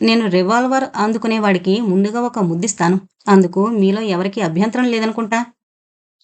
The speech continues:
"ముద్దెందుకు?" అసహనంగా అన్నాడు మాధవన్. "ఒకవేళ రివాల్వర్ పేలితే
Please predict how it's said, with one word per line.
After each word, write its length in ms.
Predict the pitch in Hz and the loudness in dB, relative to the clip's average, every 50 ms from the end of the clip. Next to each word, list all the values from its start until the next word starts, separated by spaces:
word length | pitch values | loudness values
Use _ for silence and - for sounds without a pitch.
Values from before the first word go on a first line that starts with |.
| _ - | _ -2
"ముద్దెందుకు?" 520 | 226 190 175 175 220 240 254 254 254 262 262 262 254 _ _ _ _ _ - | 0 2 2 2 2 0 0 0 0 -2 -4 -4 -6 _ _ _ _ _ -2
అసహనంగా 560 | 165 175 175 - 226 233 254 254 262 254 240 | -2 0 0 0 0 0 2 2 2 0 0
అన్నాడు 340 | 202 170 165 170 175 190 233 226 | 0 0 0 0 -2 -2 -2 -2
మాధవన్. 420 | 202 165 165 160 170 170 170 175 175 175 _ _ _ _ _ _ _ _ _ - | -2 0 0 0 -2 -2 -2 -4 -4 -8 _ _ _ _ _ _ _ _ _ -4
"ఒకవేళ 460 | 262 254 254 233 196 180 180 202 208 185 190 220 233 | -2 -2 0 0 2 2 2 2 2 0 -2 -2 -2
రివాల్వర్ 540 | 190 180 185 190 220 226 240 240 240 240 247 | -2 -2 -2 0 -2 -2 -2 -2 -4 -4 -2
పేలితే 440 | - 185 190 196 - 202 226 220 | 0 0 0 0 -2 -4 -4 -4